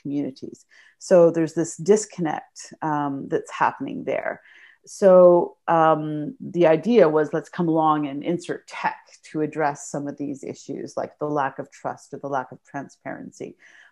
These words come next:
But the way that that's building out is sometimes is not, is, uh, can also perpetuate some of those gaps. So that's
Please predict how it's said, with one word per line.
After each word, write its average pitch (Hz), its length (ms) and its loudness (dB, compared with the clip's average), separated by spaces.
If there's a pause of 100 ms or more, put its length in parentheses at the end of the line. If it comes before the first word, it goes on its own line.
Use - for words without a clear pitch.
(140)
But 165 340 4 (100)
the 151 120 -4
way 170 320 2
that 151 180 -4
that's 180 300 0
building 139 340 -6
out 127 300 -6
is 147 400 -8 (260)
sometimes 151 920 -6 (680)
is 156 160 -6
not, 156 400 2 (340)
is, 175 200 -2
uh, - 380 0 (100)
can 202 200 0
also 175 520 2
perpetuate 175 760 -6
some 147 160 -6
of 139 60 -6
those 135 220 -6
gaps. - 440 -8
So 156 140 -2
that's 185 240 2